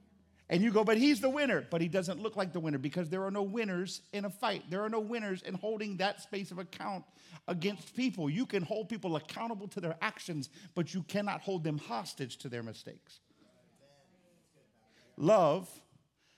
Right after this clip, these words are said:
love does not think evil about people. It does not hold records of wrongdoing. Many people continue to nurse their pain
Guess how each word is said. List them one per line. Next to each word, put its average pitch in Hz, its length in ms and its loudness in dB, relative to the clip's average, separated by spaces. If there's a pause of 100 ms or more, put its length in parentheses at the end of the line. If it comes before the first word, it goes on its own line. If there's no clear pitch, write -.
(200)
love 160 580 4 (640)
does 160 260 -2
not 143 480 2 (460)
think 170 320 -2
evil 127 460 -6 (340)
about 185 320 -4
people. - 340 -14 (920)
It 160 160 4
does 165 200 2
not 175 260 2
hold 185 380 0
records 170 380 0
of 156 140 -6
wrongdoing. 160 560 -2 (260)
Many 226 420 4
people 208 380 0
continue 202 520 -2
to 170 180 0
nurse 190 320 0
their 208 160 0
pain 180 400 -2